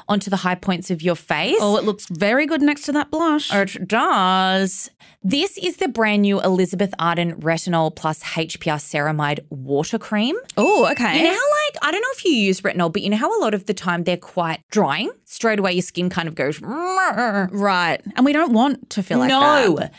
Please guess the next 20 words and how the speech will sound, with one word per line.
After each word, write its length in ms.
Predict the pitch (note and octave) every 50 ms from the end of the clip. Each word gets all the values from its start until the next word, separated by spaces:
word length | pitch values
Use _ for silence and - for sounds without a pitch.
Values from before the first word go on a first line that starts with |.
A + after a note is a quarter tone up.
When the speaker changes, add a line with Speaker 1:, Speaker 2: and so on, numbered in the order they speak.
| - _ -
Speaker 1:
This 360 | F3+ F3 B3 C#4 E4 - -
is, 220 | - - F4 D4+ -
like, 140 | D#4+ - -
really, 560 | G#3 F3+ E3 E3+ G3 G3 G3 G3 G3+ G#3 G#3+ F#3+
really 400 | E3 D#3+ F#3+ F#3 F3+ F3 F3+ F3+
moisturizing. 800 | F3+ D#3+ D3 D3 E3+ F#3 - - - D#3+ A#2 B2 - E3 D#3+ -
I 100 | - G3+
think 160 | G#3+ D#4+ D#4+
it's 160 | A#4 A4 - -
one 100 | G4 G#4
of 60 | E4+
the 60 | D#4
most 220 | B3+ A3+ G#3+ -
moisturizing 680 | G3 E3 F3+ F3+ - - F#3 F3+ E3+ F#3+ F#3 F3+ F3 - - _ -
retinols 420 | E3 F3+ - - E3+ E3+ E3 D#3 E3+
I've 140 | D3 D3
ever 200 | - D3 C#3+ D3
tried. 460 | - - - D#3 D3+ - - - D#3+ - - - - _ _ _ _ -
Speaker 2:
Oh. 1200 | B3 C4+ D4 D#4 F4 F4 F#4 A4+ A#4 A#4 A#4+ B4 B4+ C5 C5 C5+ C5+ C5+ C5 B4+ A#4+ G#4 - -
Speaker 1:
Right? 1000 | - - F#3 D#3 F3 B3 - F5 E5+ D#5 A#4+ F4+ - - - - - - - -